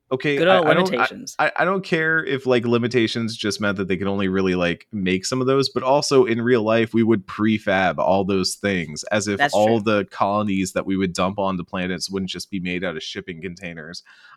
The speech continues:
Speaker 1: I like that. I think that's cool. I genuinely think Mass Effect one with the Legendary Edition refresh, uh, is a Pantheon contender. And honestly,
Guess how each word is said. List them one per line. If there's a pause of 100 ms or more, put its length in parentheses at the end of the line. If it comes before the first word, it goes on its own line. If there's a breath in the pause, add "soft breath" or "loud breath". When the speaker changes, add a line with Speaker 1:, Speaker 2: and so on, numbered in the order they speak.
(120)
Speaker 1:
I
like
that. (100)
I
think
that's
cool. (120)
I
genuinely
think
Mass
Effect
one (120)
with
the
Legendary
Edition
refresh, (200)
uh, (180)
is
a
Pantheon
contender.
And
honestly,